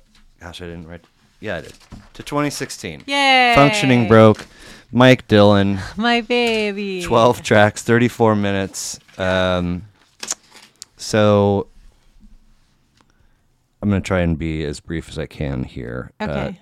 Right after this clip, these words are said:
Speaker 1: two episodes ago, um,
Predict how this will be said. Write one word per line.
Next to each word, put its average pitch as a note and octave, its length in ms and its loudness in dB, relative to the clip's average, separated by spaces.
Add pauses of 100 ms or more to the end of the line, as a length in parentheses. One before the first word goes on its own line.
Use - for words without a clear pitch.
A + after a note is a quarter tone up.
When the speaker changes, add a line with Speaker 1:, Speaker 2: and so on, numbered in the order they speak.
Speaker 1:
two A#2+ 320 -6
episodes D#2 560 -8
ago, C#2+ 560 -10 (920)
um, C#2+ 760 -6